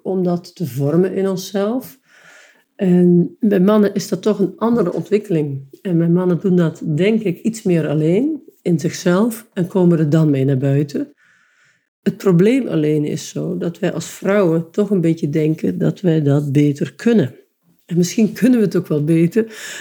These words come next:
maar het wil niet zeggen dat de ander daarmee iets fout doet. Het gaat erom dat we erkennen dat het anders is. Ik denk dat voor heel veel mannen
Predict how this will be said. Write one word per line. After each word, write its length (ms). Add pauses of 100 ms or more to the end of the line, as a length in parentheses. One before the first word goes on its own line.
(180)
maar 320
het 180
wil 420 (240)
niet 360
zeggen 360
dat 120
de 140
ander 240
daarmee 340
iets 140
fout 360
doet. 300 (680)
Het 140
gaat 360
erom 300
dat 160
we 80
erkennen 520
dat 140
het 220
anders 400
is. 500 (1200)
Ik 220
denk 240
dat 160
voor 140
heel 280
veel 140
mannen 440